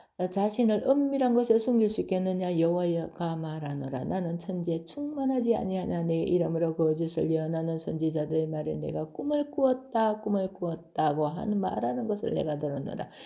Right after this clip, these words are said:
거짓을 예언하는 선지자들이 언제까지 이 마음을 품겠느냐? 그들은 그 마음의 강교한 것을 예언하느니라. 그들이 서로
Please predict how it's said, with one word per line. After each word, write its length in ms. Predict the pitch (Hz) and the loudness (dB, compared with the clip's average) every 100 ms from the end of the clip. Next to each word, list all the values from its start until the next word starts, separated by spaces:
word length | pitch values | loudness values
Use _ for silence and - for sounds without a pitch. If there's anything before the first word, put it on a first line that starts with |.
| - - _ | -16 -16 _
거짓을 600 | 175 170 170 180 180 170 | 6 6 6 4 4 4
예언하는 500 | 175 175 170 170 175 | 4 2 0 0 -2
선지자들이 680 | 175 165 170 170 165 196 - | -2 -2 0 -2 -2 -2 0
언제까지 580 | 220 233 240 240 220 220 | 2 2 2 0 -2 -4
이 300 | 214 208 202 | -2 0 2
마음을 500 | 196 190 180 180 180 | 0 -2 -2 -2 -4
품겠느냐? 600 | - 156 143 139 131 131 131 - - - | -6 -6 -4 -4 -2 -4 -8 -16 -20 0
그들은 420 | 202 202 196 190 | 2 4 4 4
그 260 | 196 196 190 | 6 6 4
마음의 440 | 190 190 202 196 | 0 0 0 0
강교한 680 | 196 262 294 285 277 254 233 | 0 -2 0 2 2 4 2
것을 320 | 233 220 175 | 0 0 0
예언하느니라. 1300 | 170 165 165 165 156 156 147 151 147 135 139 - - - - - _ | 0 0 -2 -2 -4 -6 -10 -10 -10 -10 -10 -12 -14 -16 -20 -20 _
그들이 480 | 196 175 170 160 151 | 0 4 4 6 2
서로 500 | 147 180 175 175 | 2 2 2 0